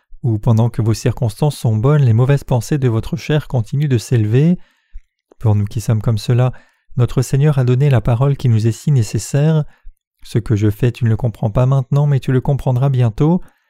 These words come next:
Oui, maintenant nous savons, comme nous vivons nos vies en pèlerin, quand bien même nos nombreuses insuffisances sont révélées, et quand bien même nous sommes liés par nos faiblesses et saisis par nos circonstances,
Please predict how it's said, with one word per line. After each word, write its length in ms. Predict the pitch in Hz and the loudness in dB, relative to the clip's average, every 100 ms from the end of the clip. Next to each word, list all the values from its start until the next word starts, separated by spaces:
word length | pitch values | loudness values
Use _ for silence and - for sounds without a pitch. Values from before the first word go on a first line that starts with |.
| _ _ - | _ _ -8
Oui, 180 | 110 104 | -2 2
maintenant 340 | 107 104 123 113 | 2 0 0 -2
nous 100 | 110 | -2
savons, 460 | - 120 135 175 - _ - - _ _ | -2 -2 0 -2 -4 _ -20 -20 _ _
comme 180 | - 107 | 2 4
nous 80 | 107 | 4
vivons 300 | 104 104 117 | 2 0 2
nos 100 | 110 | 2
vies 220 | 104 127 | 0 0
en 100 | 113 | 0
pèlerin, 440 | 104 117 117 127 139 - _ - - | 0 0 2 0 -2 -10 _ -20 -4
quand 140 | 123 | 0
bien 180 | 123 131 | 4 4
même 180 | 139 143 | 4 4
nos 100 | 127 | 2
nombreuses 400 | 135 131 143 131 | 2 2 2 2
insuffisances 680 | 120 - 120 131 123 143 - | 0 -2 -6 -4 -2 -2 -2
sont 160 | - | -2
révélées, 480 | 120 131 120 143 160 - _ _ - | 0 2 2 2 0 -4 _ _ -4
et 140 | 120 | -2
quand 160 | - 107 | 0 2
bien 180 | 101 107 | 4 4
même 200 | 120 117 | 4 2
nous 100 | 104 | 0
sommes 280 | - 107 | 0 0
liés 220 | 104 123 127 | 2 2 0
par 180 | 117 | 2
nos 80 | 107 | 0
faiblesses 480 | 104 123 120 127 - | 0 0 2 0 0
et 40 | |
saisis 360 | 110 - 117 143 | -4 -4 -4 -2
par 160 | 127 117 | 0 0
nos 80 | |
circonstances, 840 | 110 147 - 123 - 147 151 - | 0 -2 -2 -4 -2 -2 -2 0